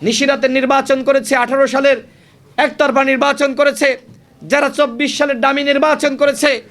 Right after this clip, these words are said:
ওই ডিসি, এসপি, ইউনো, সচিব, কয়জনকে আপনি শাস্তি দিয়েছেন? আপনি তো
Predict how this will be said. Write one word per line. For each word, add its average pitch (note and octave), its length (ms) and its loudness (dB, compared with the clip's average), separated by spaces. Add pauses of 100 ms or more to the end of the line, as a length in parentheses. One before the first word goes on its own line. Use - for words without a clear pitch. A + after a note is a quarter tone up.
(240)
ওই C4 140 2 (160)
ডিসি, C4+ 340 -2 (120)
এসপি, C4+ 360 -2
ইউনো, D#4 340 4 (320)
সচিব, D4+ 440 -2 (680)
কয়জনকে B3+ 420 0
আপনি B3+ 180 -6
শাস্তি A3 320 -4
দিয়েছেন? E3+ 360 -4 (960)
আপনি G3+ 200 0
তো - 80 -2